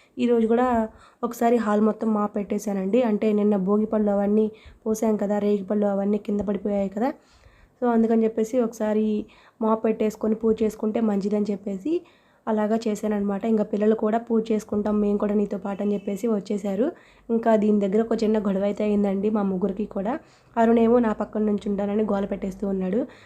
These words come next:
రేవతి కూడా అంతే. ఇంక తర్వాత "మీ ఇద్దరే ఒక పార్టీ" అని చెప్పేసి రేవతి మా ఇద్దరిని ఒక పక్కకు నెట్టేసి నేను సపరేట్గా పూజ చేసుకుంటానని చెప్పేసి తను కూడా పూజ చేసుకుంటూ ఉంది.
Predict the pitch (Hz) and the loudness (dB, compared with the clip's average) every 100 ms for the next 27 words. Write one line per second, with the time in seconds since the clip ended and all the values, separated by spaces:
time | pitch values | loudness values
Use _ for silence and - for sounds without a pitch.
0 | - 220 220 220 226 214 214 226 202 190 | -10 -2 0 0 0 -2 0 0 0 0
1 | 233 247 233 208 196 202 226 226 208 202 | 0 2 2 0 -2 -2 0 2 2 2
2 | 185 214 220 220 - 202 185 208 208 202 | 0 0 0 -2 -6 -6 -4 -2 -2 -2
3 | 202 - 247 220 208 196 214 208 185 196 | -6 -4 0 2 0 0 0 0 0 2
4 | 208 202 196 202 208 190 208 202 311 - | 0 -2 -4 -2 -2 -2 -2 -4 -8 -10
5 | - _ 254 254 247 226 226 226 233 220 | -20 _ 0 2 2 2 2 2 2 2
6 | 220 220 208 214 208 208 202 190 196 185 | 2 2 0 -2 -2 -2 -2 -4 -6 -4
7 | 247 220 196 190 214 254 247 220 208 202 | -4 -2 -2 -2 -2 -2 0 -2 -2 -4
8 | 214 208 208 202 | -4 -2 -2 -2